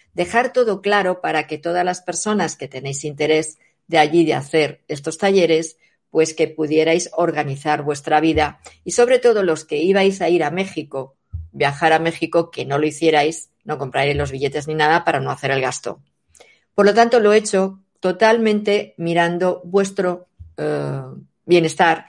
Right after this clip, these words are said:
y que, eh, las cosas salieran bien. ¿Y por qué digo que sabía que no se iba a poder? Los billetes nos los han cancelado todos. No se puede viajar a México en septiembre.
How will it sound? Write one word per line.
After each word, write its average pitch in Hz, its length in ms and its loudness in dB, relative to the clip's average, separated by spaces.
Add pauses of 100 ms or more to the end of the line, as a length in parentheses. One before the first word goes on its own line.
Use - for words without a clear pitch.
(680)
y 196 220 0
que, 196 400 2
eh, 143 340 -4
las 151 140 -4
cosas 170 280 -8
salieran 143 360 0
bien. - 320 -4 (160)
¿Y 214 80 -2
por 226 180 2
qué 285 120 -2
digo 277 200 0
que 220 120 0
sabía 160 540 2
que 143 140 -6
no 143 160 -6
se - 140 -10
iba 131 140 -6
a 131 80 -12
poder? - 340 -8 (1000)
Los 196 180 2
billetes 214 560 2
nos 190 220 0
los 175 180 -4
han 175 100 0
cancelado 160 600 0
todos. 135 440 -4
No 208 280 2
se 240 220 0
puede 175 260 2
viajar 170 380 2
a 160 40 -2
México 190 360 -4
en 208 80 -2
septiembre. 226 600 -6